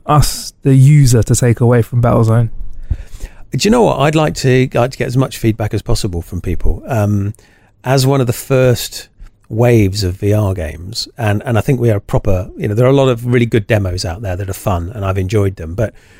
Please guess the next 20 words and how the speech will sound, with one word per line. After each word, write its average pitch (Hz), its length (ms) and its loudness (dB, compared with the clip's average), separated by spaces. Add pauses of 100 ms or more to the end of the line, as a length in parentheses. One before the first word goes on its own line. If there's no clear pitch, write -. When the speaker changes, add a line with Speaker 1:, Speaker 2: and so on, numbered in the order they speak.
(280)
Speaker 2:
you 120 100 0
know, 95 60 2
you 101 140 2
might 113 180 2
play 104 160 -2
them 98 120 -2
once 98 200 -4
or 98 60 -8
twice 98 400 -4
and 95 200 -4
you 95 80 -2
think, 107 220 -4
"Okay, 104 300 -4
I've 104 140 -6
done 107 160 -6
that, 87 140 -6
that's 117 160 -8
great," 98 300 -6
but - 180 -12
the 131 320 -6